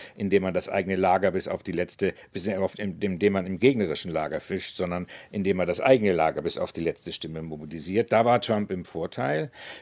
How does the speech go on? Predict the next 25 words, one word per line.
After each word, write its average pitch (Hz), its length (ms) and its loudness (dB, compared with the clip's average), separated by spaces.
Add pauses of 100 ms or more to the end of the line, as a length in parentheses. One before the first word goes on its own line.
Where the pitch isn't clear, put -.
Ähm, 107 540 2
die 104 100 -2
Demokraten 92 580 0
klar 92 220 0
im 90 80 -8
Nachteil. 101 560 -2
Aber 110 240 4
wie 139 80 0
sich 135 240 -4
jetzt 127 220 0
dieses 90 320 -6
Missmanagement 87 800 -2
auswirkt 80 640 -8
während 90 240 -4
der 87 80 -6
Corona-Krise, 92 840 -2
seine 92 300 -4
unsensible 104 760 -2
Art, 123 280 -2
seine 98 160 -2
Lügen, 110 420 0
Halbwahrheiten, 90 640 -2
seine 92 220 -4
leeren 113 280 2
Versprechungen, - 600 -4